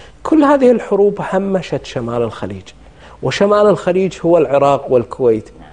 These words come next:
وشمال الخليج هو الأقرب إلى أوروبا، وهو الأقرب إلى الشرق، وهو الأقرب لكل شيء. آه، نتمنى، آه، آه، أن نكون، آه، جزء من ازدهار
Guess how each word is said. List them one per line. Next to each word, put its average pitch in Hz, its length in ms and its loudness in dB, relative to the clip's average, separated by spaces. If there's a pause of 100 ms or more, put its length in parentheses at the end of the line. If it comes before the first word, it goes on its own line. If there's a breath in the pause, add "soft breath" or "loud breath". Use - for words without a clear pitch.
(360 loud breath)
وشمال 170 500 2
الخليج 190 540 0
هو 175 140 4
الأقرب 165 680 -2
إلى 143 200 -2
أوروبا، 131 460 -2
وهو 131 340 0
الأقرب 147 500 -2
إلى 139 160 -2
الشرق، 139 460 -4
وهو 147 220 0
الأقرب 156 440 -4
لكل 151 300 -4
شيء. 127 260 -2 (540 loud breath)
آه، 135 120 2
نتمنى، 202 640 2
آه، 208 140 2
آه، 135 680 -4
أن 156 100 0
نكون، 170 520 0
آه، 76 380 -4
جزء 175 400 2
من 180 200 -2
ازدهار 160 680 0